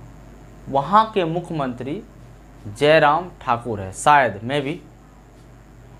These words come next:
ठीक है, अब देखिए, अगर पूरे भारत, पूरे भारत एवं चीन से लगे रेखा को हम मैकमोहन रेखा नहीं कहेंगे। पूरे भारत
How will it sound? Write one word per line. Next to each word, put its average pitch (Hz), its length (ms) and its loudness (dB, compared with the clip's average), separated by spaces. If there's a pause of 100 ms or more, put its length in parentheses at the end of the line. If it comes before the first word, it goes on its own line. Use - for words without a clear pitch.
(160)
ठीक 220 160 4
है, 233 120 4 (1700)
अब 190 180 4
देखिए, 123 380 -2 (600)
अगर 220 240 4
पूरे 226 360 4
भारत, 175 540 4 (760)
पूरे 214 240 6
भारत 180 500 4
एवं 180 340 -2
चीन 214 400 -4
से 160 380 0
लगे 175 360 4
रेखा 175 340 2
को 156 200 -6
हम 156 220 -2
मैकमोहन 131 840 -2
रेखा 110 440 -6
नहीं 98 380 -10
कहेंगे। 92 360 -12
पूरे 180 380 2
भारत 135 560 2